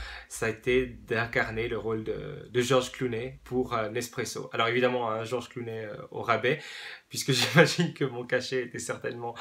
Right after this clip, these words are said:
plus abordable, euh, que celui de George. Alors évidemment que je vous conseille cette aventure, parce que pour moi, elle m'a apporté que du positif. À vous, nouveaux candidats, candidates à cette élection de, de Mister Suisse Romande,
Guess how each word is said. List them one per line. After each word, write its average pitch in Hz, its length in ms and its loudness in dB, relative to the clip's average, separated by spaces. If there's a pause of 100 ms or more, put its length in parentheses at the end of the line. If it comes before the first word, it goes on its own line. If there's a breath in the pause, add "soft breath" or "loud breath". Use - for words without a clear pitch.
(280 loud breath)
plus 143 160 -2
abordable, 113 480 -2
euh, 98 240 -6
que 101 340 -6
celui 107 260 -10
de - 60 -12
George. 85 240 -12 (2500 loud breath)
Alors 123 220 4
évidemment 156 420 2
que 139 120 -4
je 120 80 -6
vous 120 80 -10
conseille 127 280 -2
cette 117 140 -8
aventure, 104 580 -8
parce - 200 -8
que 107 240 0
pour 113 180 -8
moi, 120 180 0
elle 131 100 2
m'a 104 100 0
apporté 113 720 -6
que 160 100 2
du 131 140 2
positif. 127 580 -4 (640 loud breath)
À 123 80 6
vous, 156 260 -2 (180)
nouveaux 123 260 -4
candidats, 127 420 0
candidates 123 480 -2
à 117 60 -4
cette 123 200 -8
élection 120 380 -6
de, 110 340 -2
de 113 60 -4
Mister 120 300 -6
Suisse - 220 -10
Romande, 127 460 -2